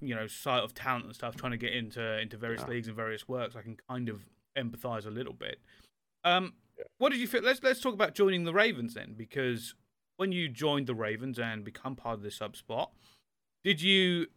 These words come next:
Speaker 1: invi-, did, were you sitting there going, how did you feel about actually getting a chance to play this year? Like, how much did you think it would actually happen?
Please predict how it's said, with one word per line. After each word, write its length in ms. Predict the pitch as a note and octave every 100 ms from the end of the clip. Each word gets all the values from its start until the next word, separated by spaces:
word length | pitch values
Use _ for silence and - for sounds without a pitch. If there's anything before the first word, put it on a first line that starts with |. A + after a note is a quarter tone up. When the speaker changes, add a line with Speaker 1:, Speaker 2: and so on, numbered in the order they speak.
| _ _ G3
Speaker 1:
invi-, 360 | F#3 D#3 E3+
did, 200 | C#3+ F3+
were 60 | F#3+
you 100 | F3+
sitting 240 | - C#3
there 100 | E3
going, 480 | E3 D#3 D3+ C#3+ C#3 - -
how 200 | - -
did 100 | F#4
you 80 | C#4+
feel 180 | A#3 A#3
about 160 | F#3 D#3
actually 280 | E3+ D#3
getting 180 | D3 D3
a 40 | C3
chance 260 | E3 C3+
to 60 | B2+
play 200 | C#3+ A#2+
this 180 | G2 -
year? 100 | G#2+
Like, 160 | B2 C3+
how 380 | - G3+ F3+ E3 - - _
much 220 | D#3 E3+
did 140 | - C#3+
you 60 |
think 180 | C#3+ C#3
it 60 | C3
would 100 | C3
actually 300 | C3 - A#2
happen? 420 | A#2+ - G#2 -